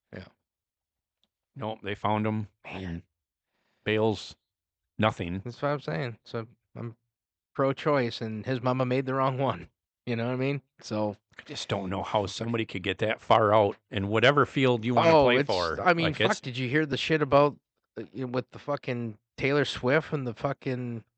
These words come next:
Speaker 1: <clears throat> N F L? They're trying to make this, the, the Democrats are <laughs> trying to fucking, like, make it a political thing and, and all this other shit. Of course, I only hear it from the fucking, the
Speaker 2: They're
Speaker 1: conservative
Speaker 2: trying to make it
Speaker 1: righties.
Speaker 2: what?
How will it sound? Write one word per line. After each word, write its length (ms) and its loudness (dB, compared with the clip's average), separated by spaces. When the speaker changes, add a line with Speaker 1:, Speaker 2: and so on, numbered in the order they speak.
Speaker 1:
<clears throat> 320 -4
N 140 2
F 160 0
L? 220 0
They're 100 -2
trying 220 -2
to 80 -2
make 240 -2
this, 240 -4
the, 180 -12
the 120 -2
Democrats 580 4
are 60 -2
<laughs> 0 -
trying 340 4
to 100 2
fucking, 800 -2
like, 240 -2
make 260 0
it 80 2
a 60 -4
political 560 -4
thing 460 -2
and, 380 -8
and 220 -10
all 120 -4
this 180 -6
other 180 -4
shit. 320 -10
Of 80 -20
course, 240 0
I 80 0
only 200 -2
hear 260 -2
it 100 -4
from 220 -6
the 80 -8
fucking, 560 -4
the 100 -2
Speaker 2:
They're 120 -2
Speaker 1:
conservative 520 2
Speaker 2:
trying 140 4
to 100 4
make 180 4
it 60 2
Speaker 1:
righties. 80 -6
Speaker 2:
what? 260 2